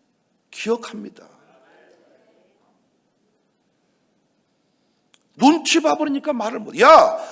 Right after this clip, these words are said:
너 기도 안 하고 사업해봐라." 되는가? 여러분, 말해줘야 되는 거 아닙니까?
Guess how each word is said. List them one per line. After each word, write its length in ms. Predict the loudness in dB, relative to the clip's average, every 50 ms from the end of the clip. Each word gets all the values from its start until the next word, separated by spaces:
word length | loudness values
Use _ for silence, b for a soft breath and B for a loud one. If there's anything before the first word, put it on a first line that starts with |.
| B 0
너 240 | 6 6 6 6 6
기도 280 | 4 2 2 4 4 4
안 140 | 4 4 4
하고 440 | 2 4 4 4 2 2 -2 -10 -16 -14
사업해봐라." 640 | -12 -4 0 0 2 2 2 0 2 2 2 2 0
되는가? 540 | 0 -4 -4 -4 -4 -4 -6 -8 -10 -10 -16 -20 -20 _ _ _ _ _ _ _ _ _ _ _ _ _ _ _ _ _ _ _ _ _ _ _ _ _ _ _ _
여러분, 260 | 0 2 2 0 -2 -2
말해줘야 320 | -2 -2 -2 0 -2 -4
되는 180 | -2 -4 -4 -4
거 80 | -6
아닙니까? 460 | -8 -10 -10 -12 -12 -14 -16 -20 -20